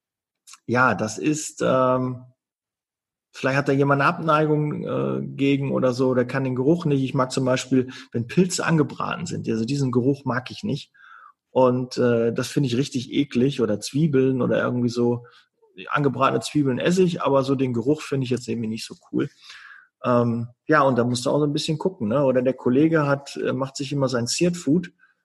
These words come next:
und kriegt zu Hause dann Ärger, wenn er das macht. Das darf er nur zu, bis zu einer bestimmten Uhrzeit machen, weil ansonsten das ganze Haus stinkt.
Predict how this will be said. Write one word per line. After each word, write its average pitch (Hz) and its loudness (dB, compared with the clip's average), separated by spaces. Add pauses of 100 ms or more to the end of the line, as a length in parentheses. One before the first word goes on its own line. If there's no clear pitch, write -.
(140)
und 123 -8
kriegt - -8
zu 120 -4
Hause 139 2
dann 135 2
Ärger, 135 2
wenn 135 2
er 135 4
das 123 0
macht. 160 0
Das 117 -8
darf 127 0
er 131 -2
nur 127 -2
zu, 123 -6
bis 131 -6
zu 139 -4
einer 127 2
bestimmten 127 -2
Uhrzeit 165 2
machen, 151 0
weil 131 2
ansonsten 135 0
das 120 -8
ganze 123 -4
Haus 143 2
stinkt. 147 0